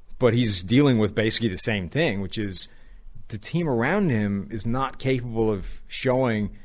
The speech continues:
it's not capable of allowing him to show that he's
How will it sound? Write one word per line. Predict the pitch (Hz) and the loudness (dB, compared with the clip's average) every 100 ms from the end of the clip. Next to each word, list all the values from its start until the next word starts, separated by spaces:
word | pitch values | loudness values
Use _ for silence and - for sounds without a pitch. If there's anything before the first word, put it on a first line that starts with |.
| - 120 | -10 -2
it's | 127 | 0
not | 151 | 0
capable | 156 165 139 131 | 2 2 2 2
of | 117 | 2
allowing | 113 117 127 139 120 | 2 0 2 2 2
him | 104 147 117 | 2 2 2
to | 92 | 0
show | 90 139 123 82 - - - - | 0 4 4 2 -4 -6 -4 0
that | 107 | 2
he's | 117 117 98 - | 4 2 2 -4